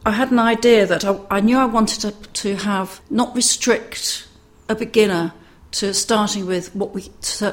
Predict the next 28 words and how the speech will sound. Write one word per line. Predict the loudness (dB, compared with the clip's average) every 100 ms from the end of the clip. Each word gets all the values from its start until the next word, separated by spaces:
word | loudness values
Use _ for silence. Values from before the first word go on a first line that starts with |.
| -4
term | -2 0 -2
the | -2 0
easy | 2 0
notes. | 0 -2 -2 -2
Most | -2 -2
beginner | -2 -2
books, | -4 -8 -8 -12
they | -10 -8
start | -6 -6 -6
with | -10 -2
B, | 0 2 -2
then | -4 -6 -4
A, | -4 -4
then | -6 -8 -4
G. | -2 -2 -4 -8 -16 -12 -2
And | 0
it's | 0 -2 0
a |
long | 4 4
time | 2 0 -2
before | -2 -2
you're | -2
introduced | -2 -4 -4 -4 -4 -8
to | -6 -4 -4 -4
any | -2 -2 -2 -6
sort | -6
of | -6
accidentals. | -6 -6 -6 -2 -2 -2 -6 -8